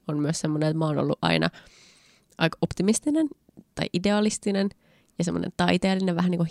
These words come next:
hihuli tavallaan verrattuna heihin, niin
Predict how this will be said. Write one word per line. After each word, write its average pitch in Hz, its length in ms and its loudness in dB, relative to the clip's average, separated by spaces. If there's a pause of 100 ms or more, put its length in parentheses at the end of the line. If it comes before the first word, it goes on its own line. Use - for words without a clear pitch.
hihuli 208 380 4
tavallaan 160 400 2 (100)
verrattuna 175 640 0 (140)
heihin, 185 440 0 (840)
niin 165 320 4